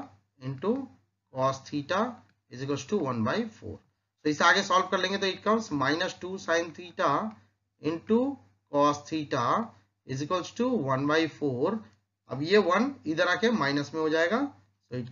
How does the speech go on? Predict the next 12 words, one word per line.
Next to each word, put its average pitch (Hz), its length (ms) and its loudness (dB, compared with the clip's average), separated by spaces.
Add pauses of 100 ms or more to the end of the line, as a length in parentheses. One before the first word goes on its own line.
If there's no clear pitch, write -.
comes 226 300 2 (640)
minus 135 540 -2
one। 107 200 -2 (440)
That 165 260 2
means 226 260 0 (160)
minus 190 340 0 (120)
two 170 420 0 (520)
sin 156 280 -2
theta 185 380 -2 (560)
into 190 380 -4
cos 143 360 0
theta 127 600 -4